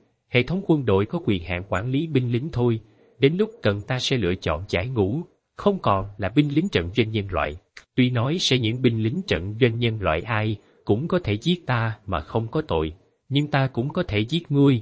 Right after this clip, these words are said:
Thiên Trận Vương trong lòng La Phong đã bị dán vào một cái nhãn tử vong rồi. Trong lòng La Phong hiện lên rất nhiều ý nghĩ, đồng thời cũng chịu luồng lực hùng hồn bàn bạc lôi cuốn, liên tục phi hành trong thông đạo vặn vẹo này. Ầm ầm, luồng lực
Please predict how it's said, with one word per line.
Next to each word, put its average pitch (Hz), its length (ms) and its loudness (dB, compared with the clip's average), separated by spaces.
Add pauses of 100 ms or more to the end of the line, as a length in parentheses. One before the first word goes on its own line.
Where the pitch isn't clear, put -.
(480)
Thiên 175 200 4
Trận 101 220 0
Vương 143 280 2
trong 120 160 -2
lòng 90 260 -2
La 98 140 -2
Phong 127 320 0 (220)
đã 123 140 4
bị 95 180 2
dán 147 300 0
vào 90 160 -2
một 85 180 -4
cái 127 100 2
nhãn 107 420 -2
tử 87 220 0
vong 113 200 2
rồi. 87 240 2 (360)
Trong 165 200 2
lòng 107 220 2
La 131 220 0
Phong 147 240 -2
hiện 104 340 0
lên 139 180 4
rất 202 260 0
nhiều 98 180 4
ý 156 160 2
nghĩ, 110 360 0 (320)
đồng 131 200 2
thời 127 260 4
cũng 160 220 0
chịu 117 200 4
luồng 120 220 4
lực 107 320 2
hùng 117 240 2
hồn 104 280 -2
bàn 98 300 -2
bạc 92 240 0
lôi 131 200 2
cuốn, 165 260 4 (280)
liên 156 260 4
tục 104 220 2
phi 156 160 2
hành 98 280 -2
trong 123 200 0
thông 127 220 -4
đạo 78 280 -4
vặn 90 280 -2
vẹo 90 240 2
này. 78 240 -4 (220)
Ầm 113 200 -2
ầm, 98 160 0 (260)
luồng 135 200 4
lực 120 160 4